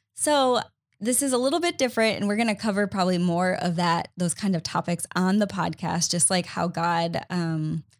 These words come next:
provides and strings things together and, uh, works his story for our lives. But first, I just wanna start way back at the beginning, um, when Jesse and I met, because, um, that's just the beginning of us in our life. So we are gonna tell this story.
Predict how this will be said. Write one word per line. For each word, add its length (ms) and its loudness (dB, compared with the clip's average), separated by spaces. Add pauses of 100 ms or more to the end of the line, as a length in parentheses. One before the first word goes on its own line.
(140)
provides 540 2
and 160 2
strings 340 2
things 320 0
together 680 0
and, 580 -2
uh, 280 -4 (200)
works 300 -2
his 340 0
story 480 -2
for 160 -2
our 160 0
lives. 560 0
But 280 0
first, 240 0
I 80 2
just 160 -4
wanna 180 0
start 240 -2
way 320 0
back 240 0
at 60 -6
the 40 -4
beginning, 560 0 (440)
um, 280 2
when 160 2
Jesse 360 0
and 100 0
I 100 0
met, 300 -2
because, 680 -2
um, 340 -6 (100)
that's 240 -2
just 140 -4
the 80 -8
beginning 340 0
of 120 -2
us 280 2
in 60 0
our 140 0
life. 360 -2 (640)
So 560 2
we 220 0
are 80 0
gonna 180 0
tell 160 -2
this 160 0
story. 460 0